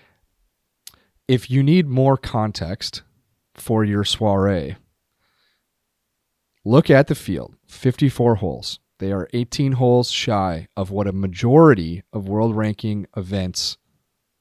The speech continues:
give out points for. Now, of course, there are weather-shortened events that end up at fifty-four holes. This year's B M W P G A Championship, God save the Queen, God rest the Queen, uh, was fifty-four holes.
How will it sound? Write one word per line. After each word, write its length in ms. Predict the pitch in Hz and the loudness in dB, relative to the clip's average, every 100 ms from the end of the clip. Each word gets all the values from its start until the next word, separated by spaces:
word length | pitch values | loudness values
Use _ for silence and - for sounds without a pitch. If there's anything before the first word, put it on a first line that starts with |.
| _ - | _ -4
give 180 | 104 | 0
out 220 | 101 95 - | 0 -2 -4
points 260 | 82 71 | -8 -10
for. 320 | - - - _ _ _ | -14 -16 -18 _ _ _
Now, 280 | 113 123 120 | -2 -2 0
of 180 | 165 - | -4 -6
course, 480 | - 226 156 - - - - _ _ _ _ | 0 2 2 -2 -10 -20 -20 _ _ _ _
there 140 | 151 208 | -2 2
are 240 | 147 90 _ _ | 2 2 _ _
weather-shortened 960 | 117 98 95 107 113 107 - 113 113 110 | -6 -2 0 2 2 0 2 2 2 0
events 420 | 98 107 147 - | -2 -2 -2 -4
that 200 | 110 - | -4 -2
end 180 | 107 107 | -2 -2
up 120 | 104 | 0
at 160 | 107 98 | -2 -2
fifty-four 580 | 107 - 107 - 98 92 | -6 -6 -8 -6 -6 -4
holes. 360 | 104 120 156 | -2 -2 -2
This 280 | 104 110 - | -4 -4 -4
year's 200 | 113 101 | -4 -4
B 180 | 107 107 | -2 -2
M 100 | 101 | 0
W 340 | 104 101 104 | -2 0 -2
P 180 | - 104 | -2 -6
G 200 | 101 101 | -4 -6
A 40 | |
Championship, 760 | 92 104 104 127 127 - 175 - - _ _ - | -4 -4 -2 -2 -2 0 0 -2 -20 _ _ -8
God 320 | 113 107 107 | -4 -2 -4
save 380 | - 110 113 117 | -4 0 0 -2
the 80 | 110 | -6
Queen, 360 | - 113 120 | -4 -2 0
God 320 | 117 110 101 104 | 0 -2 -2 -2
rest 320 | 113 - - | 0 -2 -4
the 60 | |
Queen, 460 | 104 110 104 127 165 - _ - - - | -4 -2 2 2 0 -2 _ -20 -20 -2
uh, 400 | 131 120 120 120 - _ _ | 4 6 6 4 0 _ _
was 160 | 151 - | 2 6
fifty-four 520 | 202 - 185 185 175 | 6 6 6 8 8
holes. 500 | 185 208 113 - | 10 8 4 -2